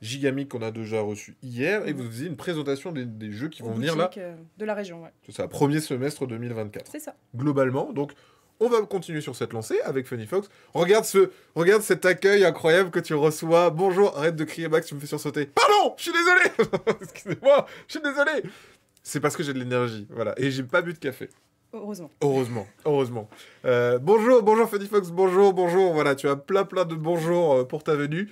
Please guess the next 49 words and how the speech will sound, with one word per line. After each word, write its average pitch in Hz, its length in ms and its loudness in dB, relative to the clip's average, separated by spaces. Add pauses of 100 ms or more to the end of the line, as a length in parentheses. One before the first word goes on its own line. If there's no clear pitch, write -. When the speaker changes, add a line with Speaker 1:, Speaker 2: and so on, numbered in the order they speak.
Speaker 2:
Salut 202 160 -14
tout 208 120 -18
le 202 80 -12
monde. 202 160 -16 (340)
Speaker 1:
Du 165 200 0
coup, 262 300 4 (120)
on 247 80 -2
va 175 80 2
nous 208 100 -2
présenter, 190 560 -2
enfin, 123 160 -12
tu - 140 -8
vas 233 100 4
nous 180 100 -2
présenter 165 600 -6
tout 254 160 -6
ce - 80 -10
qui, 185 320 -16 (480)
euh, 110 480 -2
va 196 160 0
sortir 190 400 -4
en 120 80 -6
deux 113 100 -10
mille 117 160 -10
vingt-quatre, 120 300 -4
premier 127 240 -8
semestre, 180 380 -4
Speaker 2:
Ouais. - 80 -16 (200)
Speaker 1:
mais 139 60 -4
on 131 100 -2
peut 151 120 -12
aussi 170 260 -8
parler, 156 380 -2
par 127 160 -6
exemple, 143 260 -6
de, 110 240 -6
d'une 107 220 -12
dernière 127 460 -2
nouveauté 127 440 -4
ou 202 220 -6 (200)
de 151 280 -2 (240)
pourquoi 190 320 -2
on 175 40 0
vous 139 120 -4
connaît 131 220 0
très 127 200 -8
bien, 135 200 -4
Funny 120 260 -10
Fox, 165 380 -10